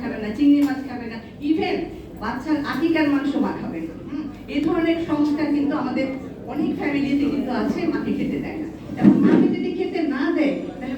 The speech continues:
মায়ের স্বাস্থ্য কিভাবে ভালো থাকবে, মায়ের দুধ কিভাবে তৈরি হবে, বাচ্চা কিভাবে ভালো থাকবে?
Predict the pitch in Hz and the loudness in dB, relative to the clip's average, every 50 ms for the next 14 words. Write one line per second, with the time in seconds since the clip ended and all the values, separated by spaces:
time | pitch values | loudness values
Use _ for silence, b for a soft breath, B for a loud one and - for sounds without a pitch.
0 | - - 254 285 320 359 - - - - - - - - 339 330 339 330 320 320 | -8 -8 -8 -8 -8 -8 -8 -8 -10 -10 -10 -10 -10 -8 -4 -2 2 4 4 6
1 | - - 320 277 277 294 294 320 294 285 - - 247 247 269 277 311 - - 330 | 6 6 6 6 6 4 4 4 4 2 0 -2 -2 -2 -2 -2 -2 -2 -2 -2
2 | 381 381 359 381 - 427 - 330 339 330 320 320 302 285 311 311 320 311 - - | -2 0 0 2 2 2 2 2 0 0 2 2 2 2 0 0 0 -2 -4 -4
3 | - - - - 226 - - - 415 330 339 330 - - - 254 - 196 196 196 | -6 -8 -8 -6 -4 -2 0 0 0 2 2 2 2 2 2 0 0 2 0 0
4 | - 196 190 180 190 190 | 0 0 -2 -4 -2 -4